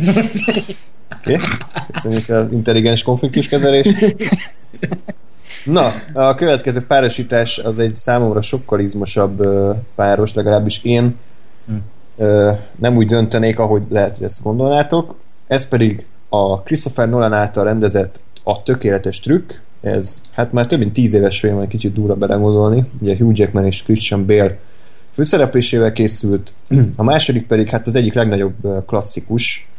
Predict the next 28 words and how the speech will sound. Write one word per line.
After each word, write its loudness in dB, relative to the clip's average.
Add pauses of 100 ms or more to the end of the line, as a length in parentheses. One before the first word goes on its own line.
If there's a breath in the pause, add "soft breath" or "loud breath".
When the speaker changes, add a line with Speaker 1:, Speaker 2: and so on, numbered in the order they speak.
(140)
Speaker 2:
amit -4
az -4
Oscaron 0
is -6
megidéztek, 2
ez -4
pedig -2
a 2
Vissza 2
a 4
jövőbe 2
első 0
része, -2 (1120 soft breath)
ami, 2
hát, 0
több 2
mint -4
harminc 0
éves. 0
Úgyhogy, 2
ö, 6 (1120 loud breath)
itt -2
egy 4
igazi 4
vérbeli 2
thrillerről 2
van 2
szó, 2